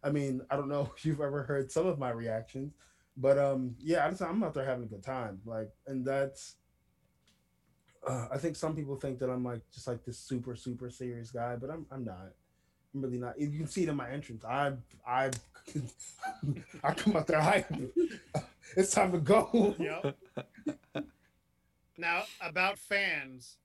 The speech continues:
Speaker 2: if anybody wants to go see a, a number of good matches, just go, just go online, go to YouTube, and watch the series of matches that Alex has against Damian Tangra.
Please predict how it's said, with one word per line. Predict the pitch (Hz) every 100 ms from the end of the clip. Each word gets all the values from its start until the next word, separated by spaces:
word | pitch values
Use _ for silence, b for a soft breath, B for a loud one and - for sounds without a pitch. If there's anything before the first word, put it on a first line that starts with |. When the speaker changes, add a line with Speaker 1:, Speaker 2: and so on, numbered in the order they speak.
| -
Speaker 2:
if | 165 - -
anybody | 180 202 196 202 208 208 -
wants | 170 180 -
to | 175
go | 170 170
see | 165 - 170 170 170 - 160
a, | 165 170 -
a | 175 165
number | 160 160 175 190 185
of | 170
good | 180 180
matches, | 165 165 156 135 120 107 - _ _ _ -
just | 156 -
go, | 185 180 180 185 _
just | 143 185 226
go | 202
online, | 196 208 196 190 190 190 190 _ _ _ _ 143
go | 160 165
to |
YouTube, | 190 190 185 185 156 143 139 _ _ _ -
and | 170 165 156 147 - -
watch | 135 156 160 185 208 - - _ _ _ _ _
the | 151 170
series | - 180 185 196 185
of | 190 165
matches | 165 165 156 147 139 135 127 - 151
that | 143 143 147 _ _ _ -
Alex | 160 165 175 -
has | 170 165 151
against | 156 160 151 - _
Damian | 135 147 147 147
Tangra. | - 147 135 120